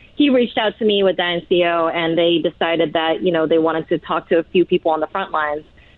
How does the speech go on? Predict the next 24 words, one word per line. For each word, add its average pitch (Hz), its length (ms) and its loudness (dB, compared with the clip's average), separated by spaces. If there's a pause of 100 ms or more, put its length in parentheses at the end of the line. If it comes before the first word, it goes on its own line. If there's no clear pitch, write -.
(360)
And 190 220 0 (160)
so 185 380 4
I 185 360 0
wanted 202 380 0
to 214 40 -4
make 190 140 2
sure 185 240 0
that 165 380 0 (180)
I 170 160 -2
took 175 240 -6
the 180 80 -2
time 170 280 -4
to 180 100 -6
kind 165 160 -2
of 156 60 -2
share 160 180 -2
my 156 100 0
personal 160 360 -4
experience 170 460 -2
like 165 200 -2
I 170 80 -2
am 196 180 2
doing 233 280 2
now, 196 440 0